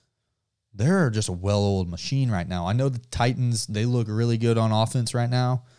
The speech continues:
and you probably could make a bet for the over in this game, but I think the Steelers' defense, the way they've been this year,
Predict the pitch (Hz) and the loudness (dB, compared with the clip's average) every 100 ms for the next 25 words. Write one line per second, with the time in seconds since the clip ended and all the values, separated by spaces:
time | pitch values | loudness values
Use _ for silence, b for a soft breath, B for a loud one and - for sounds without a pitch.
0 | b b - 95 98 107 - 113 120 120 | b b -8 -4 -2 -4 0 2 2 0
1 | 107 110 110 104 107 - 104 98 110 117 | 0 0 0 -2 -2 -2 -2 0 0 0
2 | 117 117 113 117 123 123 95 87 - _ | -2 -2 -2 -2 -2 -2 -2 -2 -4 _
3 | _ _ _ _ _ _ 104 110 - 127 | _ _ _ _ _ _ -2 -2 -4 0
4 | 135 147 131 - - 127 127 110 113 117 | 0 0 -2 -4 -2 -2 -2 -2 0 -2
5 | - 95 85 - 95 98 110 113 110 113 | -2 -4 -4 -6 -4 -2 0 0 0 0
6 | 131 120 95 - 90 85 | 0 0 -2 -2 -2 -2